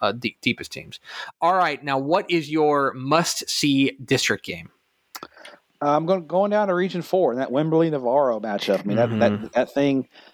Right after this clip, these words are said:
Speaker 2: uh, will probably not only decide a district championship, but there's a good chance they meet up again. They met in the regional finals for a couple of years in a row there.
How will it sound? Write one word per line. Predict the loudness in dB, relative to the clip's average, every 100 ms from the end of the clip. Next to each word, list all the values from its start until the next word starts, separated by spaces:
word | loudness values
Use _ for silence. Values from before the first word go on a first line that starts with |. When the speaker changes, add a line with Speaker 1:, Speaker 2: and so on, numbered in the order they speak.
| _
Speaker 2:
uh, | 0 2 0 -4 _ -4
will | -4
probably | 0 2 2
not | 0 2
only | 0 -2
decide | -2 0 0
a |
district | 2 -2 -2
championship, | 0 0 0 0 0 0
but |
there's | 0 0
a |
good | 0 0
chance | 0 0 0 2
they | 0
meet | 2 2
up | 2 2
again. | -4 -2
They | -2
met | 2 0 0
in |
the | 0
regional | 0 0 -2
finals | 0 0 2 0
for | 0
a | -2
couple | 0 0 2
of |
years | 4 2
in | 0
a |
row | 0 2
there. | 2 2 0